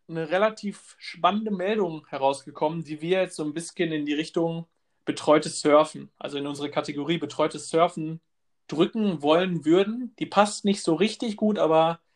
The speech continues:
da ist ein super aktuelles Thema und das müssen wir auf jeden Fall aufgreifen. Und zwar geht's darum, dass das N R W, der N-R-W-Landtag heute etwas beschlossen hat bezüglich Kurzarbeit. Aljoscha, was hat der N-R-W-Landtag denn heute beschlossen?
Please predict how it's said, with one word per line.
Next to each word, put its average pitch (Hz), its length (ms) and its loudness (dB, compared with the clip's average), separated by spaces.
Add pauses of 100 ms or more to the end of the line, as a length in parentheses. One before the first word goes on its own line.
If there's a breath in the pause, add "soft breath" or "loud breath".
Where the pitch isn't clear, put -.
(180)
da - 80 -2
ist 143 160 2
ein 151 280 2
super 175 260 2
aktuelles 151 380 2
Thema 165 220 0
und 151 60 -4
das 147 120 -4
müssen 165 220 -4
wir 143 40 6
auf 143 100 2
jeden 156 140 2
Fall 151 140 2
aufgreifen. 165 760 0 (520)
Und 156 140 -6
zwar 170 280 6
geht's 180 240 0
darum, 202 460 2 (580)
dass - 360 -6 (260)
das 160 680 -4 (380)
N 160 120 -2
R 160 140 0
W, 202 160 -2
der 165 180 -2
N-R-W-Landtag 180 600 -4
heute 185 200 0
etwas 170 200 -6
beschlossen 190 400 -6
hat 165 140 -6
bezüglich - 400 -12
Kurzarbeit. 135 800 0 (120)
Aljoscha, 147 540 2
was 170 160 0
hat 175 140 2
der 165 120 6
N-R-W-Landtag 175 600 2
denn 160 120 -4
heute 175 160 -6
beschlossen? 170 480 -6